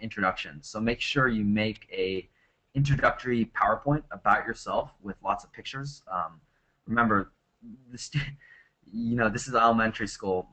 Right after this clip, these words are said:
for most of you. They're not gonna understand anything you're saying, so you have to show them. So how, you know, show,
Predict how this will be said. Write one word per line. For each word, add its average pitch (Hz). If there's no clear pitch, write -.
for -
most 101
of 95
you. 92
They're 110
not 120
gonna 120
understand 104
anything 98
you're 95
saying, 117
so -
you 98
have 98
to 104
show 98
them. 69
So 104
how, -
you 123
know, 101
show, 139